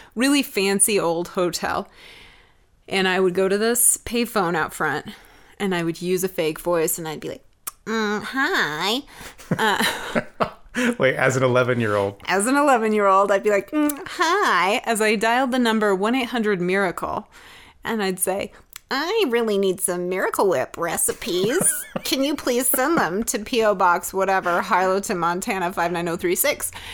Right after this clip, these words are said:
Speaker 1: And they'd be like, "Sure, we'll send you this weird Miracle Whip recipe booklet." So I would order it not to my house, but to this boy Eric's house over and over again every single day.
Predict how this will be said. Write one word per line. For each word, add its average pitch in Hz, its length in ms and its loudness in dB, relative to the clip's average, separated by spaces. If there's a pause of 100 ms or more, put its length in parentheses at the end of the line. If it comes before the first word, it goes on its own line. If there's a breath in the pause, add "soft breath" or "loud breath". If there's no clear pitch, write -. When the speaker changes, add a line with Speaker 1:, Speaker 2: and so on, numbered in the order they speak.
(260 loud breath)
Speaker 1:
And 226 560 4 (100)
they'd 202 240 0
be 233 80 0
like, 220 160 2
"Sure, 285 300 0
we'll 196 120 0
send 196 300 0
you 190 260 4
this 185 640 0
weird 202 480 2
Miracle 208 460 2
Whip 185 320 0
recipe 214 500 0
booklet." - 520 -6 (240 loud breath)
So - 180 2
I 220 80 6
would 220 240 2
order 254 300 4
it 233 100 0
not 320 220 0
to 320 100 -2
my 294 300 2
house, 208 420 0
but 190 160 -4
to - 80 -4
this 202 220 -2
boy 214 240 2
Eric's 196 460 0
house - 380 -4 (400 loud breath)
over 269 600 4
and 240 160 0
over 214 400 2
again 190 420 2
every 220 320 2
single 220 380 0
day. 185 400 0